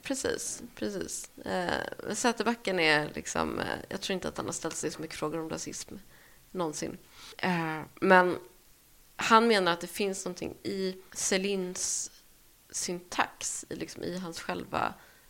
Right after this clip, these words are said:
språk, den språkliga strukturen som gör saker betydligt mycket mer osäkra. Eh, att man vet inte hur man ska förhålla sig till, liksom, det som uttrycks. Att det finns ett spänningsmoment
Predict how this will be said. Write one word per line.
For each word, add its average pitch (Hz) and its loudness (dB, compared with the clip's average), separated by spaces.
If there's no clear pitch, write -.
språk, - 2
den 170 -4
språkliga 165 -2
strukturen 165 -2
som 165 -4
gör 165 0
saker 151 -4
betydligt - -8
mycket 151 -8
mer 139 -2
osäkra. 214 0
Eh, 151 4
att - 0
man 185 6
vet 196 -2
inte 170 -6
hur 165 -6
man 143 -4
ska - -6
förhålla 214 -2
sig - -4
till, - -8
liksom, - -6
det 143 -4
som - -10
uttrycks. - -4
Att 180 -8
det - -12
finns 160 -6
ett - -10
spänningsmoment 180 0